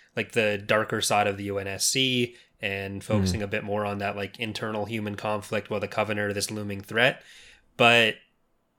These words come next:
Speaker 1: th-, that, like, not everyone really believes in yet. But
Speaker 2: Mm-hmm.
Speaker 1: it seems like they're trying to do all of it so fast without building any of it up that they're losing out on having
Speaker 2: Yeah.
Speaker 1: some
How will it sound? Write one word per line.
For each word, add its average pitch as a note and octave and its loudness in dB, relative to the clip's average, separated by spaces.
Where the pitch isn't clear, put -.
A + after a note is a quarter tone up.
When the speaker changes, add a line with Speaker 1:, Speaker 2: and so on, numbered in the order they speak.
Speaker 1:
th-, A#2 -10
that, G#2+ 4
like, G2+ -2
not G#2+ 2
everyone G2+ -2
really G2+ -6
believes G2+ -4
in C3+ 0
yet. D#3 0
But C#3+ 8
Speaker 2:
Mm-hmm. F2+ -2
Speaker 1:
it C#3 4
seems G#3 4
like B3 6
they're G#3 8
trying D#3 4
to C#3 4
do B2+ 4
all A#2 6
of B2 4
it A#2 4
so A#2+ 4
fast A2 4
without G#2 -4
building G#2+ -2
any G#2+ -4
of G#2+ -2
it G2+ 2
up A2 2
that G2 -2
they're G#2 -2
losing G#2+ -2
out G#2 0
on G2+ -4
having G#2+ 4
Speaker 2:
Yeah. G2+ 4
Speaker 1:
some G#2+ 2